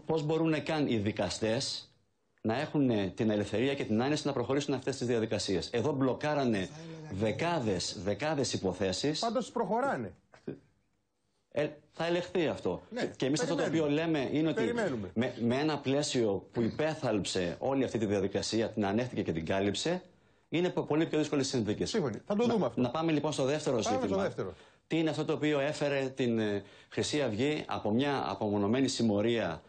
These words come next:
Speaker 1: το δύο χιλιάδες οκτώ, δύο χιλιάδες εννιά,
Speaker 3: Ναι, ναι.
Speaker 1: να φτάνει το δύο χιλιάδες, ε,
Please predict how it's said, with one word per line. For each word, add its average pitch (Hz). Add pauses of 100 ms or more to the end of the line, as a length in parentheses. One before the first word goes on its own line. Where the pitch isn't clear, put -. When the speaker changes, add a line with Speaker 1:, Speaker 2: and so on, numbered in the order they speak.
(300)
Speaker 1:
το 104
δύο 131
χιλιάδες 117
οκτώ, 110
δύο 110
χιλιάδες 107
εννιά, 92 (220)
Speaker 3:
Ναι, 113
ναι. 90 (140)
Speaker 1:
να 110
φτάνει 151
το 123
δύο 143
χιλιάδες, 131
ε, 82